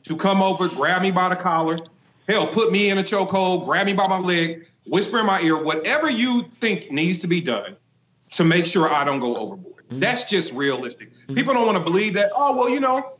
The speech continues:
Speaker 1: hey, you're not supposed to have a bad day." B S. <laughs> You will absolutely
Speaker 2: Or some people
Speaker 1: have a bad
Speaker 2: s-, some
Speaker 1: day.
Speaker 2: people see those kinds of things as disrespect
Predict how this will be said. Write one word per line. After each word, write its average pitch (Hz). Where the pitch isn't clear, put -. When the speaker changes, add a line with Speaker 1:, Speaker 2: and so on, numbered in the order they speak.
Speaker 1:
hey, 254
you're 226
not 254
supposed 269
to 240
have 226
a 220
bad 220
day." 123
B 208
S. -
<laughs> -
You 247
will 180
absolutely 180
Speaker 2:
Or 208
some 233
people 247
Speaker 1:
have 170
a 165
bad 160
Speaker 2:
s-, -
some 226
Speaker 1:
day. 254
Speaker 2:
people 220
see 214
those 202
kinds 185
of 170
things 180
as 139
disrespect 165